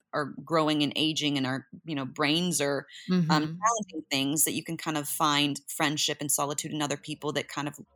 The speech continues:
Speaker 1: give you the permission to, like, ask those questions. And so, no, I, I think that half of it was on my own, just getting older, realizing, like, this is what I believe is real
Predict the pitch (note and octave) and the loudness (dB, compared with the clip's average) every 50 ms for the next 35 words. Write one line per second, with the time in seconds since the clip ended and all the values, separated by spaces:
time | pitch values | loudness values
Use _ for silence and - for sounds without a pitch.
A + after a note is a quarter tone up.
0 | - C#3 D3+ E3 C#3 D#3 D3+ C3 C#3 - - D3+ C#3 C#3+ - - C#3+ D3 - C#3+ | -6 -2 -2 -2 0 0 -2 -4 -4 -4 -4 -2 0 0 0 0 0 0 -2 -2
1 | C3 C#3 C3 - B2 A#2+ C3+ - - C#3 C#3 C3+ - - - C#3 D3+ - - D#3+ | -2 -2 0 0 0 0 0 0 -2 -2 -2 -4 -2 -2 -2 -2 -2 -2 -2 -2
2 | D#3+ D#3+ D3+ D3+ D3+ D3+ - - - - - - - - - - - - A#3+ A3 | -4 -2 -2 -4 -4 -6 -8 -12 -16 -16 -16 -16 -16 -16 0 4 4 6 8 6
3 | G3+ - - _ - A#3+ A#3+ B3+ - - B3 A#3+ - - C4+ - - D4+ D4 - | 4 4 0 _ 0 2 2 2 4 4 4 4 4 2 0 2 2 2 4 4
4 | C#4 A3+ - - _ _ _ - - - - A3+ B3 C4 B3+ A#3+ B3 - G3+ G#3+ | 2 0 0 -4 _ _ _ -8 0 4 4 4 4 4 2 2 2 2 2 4
5 | G3 G#3 G3+ G3+ G3 F#3+ F#3 F#3 - - E3 E3+ F3 F3+ G3+ G#3+ F#3 F3 - - | 4 6 6 6 6 4 4 4 4 4 4 4 4 4 2 2 4 4 4 4
6 | - - E3+ F#3+ F3+ F3 F3+ F3 - - D#3+ D#3 D#3+ D#3 F3 F3 E3+ E3+ F3 E3 | 2 0 2 2 4 4 4 2 2 2 2 2 2 2 2 2 2 2 0 2
7 | D#3+ D#3+ E3 E3+ D#3+ - E3+ E3+ E3+ D#3 D3 - - E3+ F3 - D#3+ D3 D3 D#3+ | 4 4 4 4 4 2 2 2 2 2 0 0 0 2 2 2 2 2 2 4
8 | D#3 D#3 E3 D#3+ - D#3 D#3 D#3 D#3+ D#3+ D3 D#3+ D3+ C3+ - C#3 C#3 D#3 D3 D3 | 4 4 4 2 0 -2 0 0 0 0 0 0 0 0 0 -2 -2 0 0 2
9 | D#3 D#3+ D#3 | 2 2 2